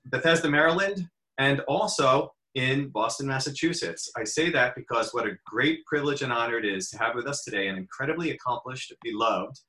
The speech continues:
global cardiology leader, Doctor Melissa J. Wood, who is co-director and co-founder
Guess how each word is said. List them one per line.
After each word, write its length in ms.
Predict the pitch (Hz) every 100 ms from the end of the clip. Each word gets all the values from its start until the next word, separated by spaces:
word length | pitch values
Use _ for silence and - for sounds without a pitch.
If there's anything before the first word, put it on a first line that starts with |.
| -
global 340 | 113 147 151
cardiology 640 | - 127 127 120 123 139 131
leader, 360 | 98 87 85 - _ _
Doctor 280 | 113 110 117
Melissa 580 | 107 101 120 - 143 - -
J. 400 | - 107 110 120 -
Wood, 300 | 110 95 80 - _
who 100 | 120
is 160 | 117 -
co-director 760 | 151 165 147 117 - 117 139 _ _ -
and 200 | 127 139
co-founder 680 | 165 - 104 90 87 131